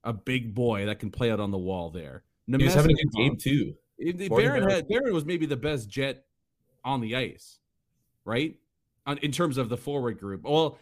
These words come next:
Speaker 1: there was one other guy that we'll touch on a little bit later. But you have Morgan Barron, you have Nemesnikov, you have Mason Appleton. I mean, even Menelainen in that situation, who's helped to, you know, has, has played a huge role in the team's penalty kill being so good this season as well.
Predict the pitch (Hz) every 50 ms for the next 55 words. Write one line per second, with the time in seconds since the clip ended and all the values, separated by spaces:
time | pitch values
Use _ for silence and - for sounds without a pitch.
0 | _ - 165 160 156 139 165 170 165 156 139 139 117 127 120 123 113 120 117 -
1 | 135 123 - 131 110 110 107 110 104 104 92 95 85 101 117 110 85 67 57 -
2 | _ _ - - _ _ _ - 131 127 131 143 127 151 175 185 180 156 143 156
3 | 151 143 131 131 123 110 117 110 101 90 92 90 87 95 92 123 139 170 202 190
4 | 175 156 139 123 139 127 - - - 107 98 - - 78 65 65 - - _ _
5 | _ _ - 113 110 143 160 190 196 165 160 160 151 147 139 - 120 110 110 117
6 | 127 131 - 101 - - - 62 _ _ _ _ _ _ _ _ _ - 185 190
7 | 190 190 196 220 277 339 359 320 233 185 190 196 202 190 170 165 165 170 202 254
8 | 311 311 247 160 135 123 120 120 120 123 - - 147 135 131 - 131 120 123 156
9 | 190 240 - - - 123 113 113 123 127 123 120 113 113 - - - _ _ _
10 | _ _ _ _ _ _ _ - 156 208 240 233 - - 160 143 131 127 127 123
11 | 120 120 117 113 113 110 110 107 104 101 95 - _ _ _ _ _ _ _ _
12 | _ _ _ _ _ _ _ _ 156 151 131 156 180 160 143 160 135 - - 202
13 | 175 147 127 127 - 202 269 247 143 123 131 170 202 190 156 127 113 110 - -
14 | 151 139 123 123 - - 147 196 208 170 - - 107 98 98 90 107 104 101 98
15 | - - 117 107 101 95 104 107 95 92 107 101 - - 117 120 110 110 113 98
16 | 92 90 - 92 123 165 139 101 87 85 -